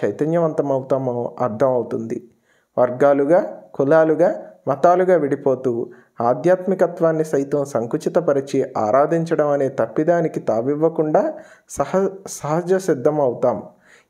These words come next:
ఎప్పుడైతే ఇలా మనం సహజ సిద్ధమైన ఆత్మవిశ్వ-, అస్తిత్వాన్ని ప్రతి ఒక్కరిలోనూ, ప్రతి దానిలోనూ చూడగలుగుతామో, అప్పుడే అన్నింటా విశ్వాత్మ అస్తిత్వం ప్రత్యక్షమవుతుంది.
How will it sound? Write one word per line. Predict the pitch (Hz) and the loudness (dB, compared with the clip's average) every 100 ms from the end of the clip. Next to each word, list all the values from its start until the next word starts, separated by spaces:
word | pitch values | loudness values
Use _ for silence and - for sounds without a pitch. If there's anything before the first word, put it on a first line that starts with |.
| 151 | 0
ఎప్పుడైతే | 165 170 214 214 208 170 | 2 4 4 4 2 2
ఇలా | 165 151 147 | 2 2 2
మనం | 151 147 143 | 2 0 0
సహజ | - - 151 | 0 0 0
సిద్ధమైన | 180 185 170 180 170 170 147 135 147 - | 0 0 0 2 2 2 2 0 -2 -2
ఆత్మవిశ్వ-, | 113 - 165 165 165 165 - 156 - | -4 -2 -2 0 0 -6 -8 -8 -2
అస్తిత్వాన్ని | 156 - 170 170 170 160 147 131 131 135 - _ _ - | -4 -2 -4 -2 0 0 0 -2 -2 -8 -18 _ _ 0
ప్రతి | 139 139 | 0 2
ఒక్కరిలోనూ, | 156 127 - 170 170 170 175 | 0 0 0 2 4 2 2
ప్రతి | 190 127 127 156 | -2 -2 0 2
దానిలోనూ | 151 151 147 147 | 2 2 0 0
చూడగలుగుతామో, | 175 170 120 131 143 143 139 139 135 117 123 156 - - _ 135 | -2 0 0 0 0 0 0 0 0 -2 -4 -6 -14 -20 _ -4
అప్పుడే | 135 185 196 | -2 0 2
అన్నింటా | 180 139 151 165 165 165 | 2 0 0 0 2 2
విశ్వాత్మ | 123 - 160 160 156 170 | 0 -2 2 2 2 -2
అస్తిత్వం | 143 - 139 139 147 123 135 | -2 -6 -8 -2 -2 0 -2
ప్రత్యక్షమవుతుంది. | 139 120 147 143 160 139 123 - 123 120 - | 0 0 0 -2 -2 -2 -4 -4 -6 -6 -10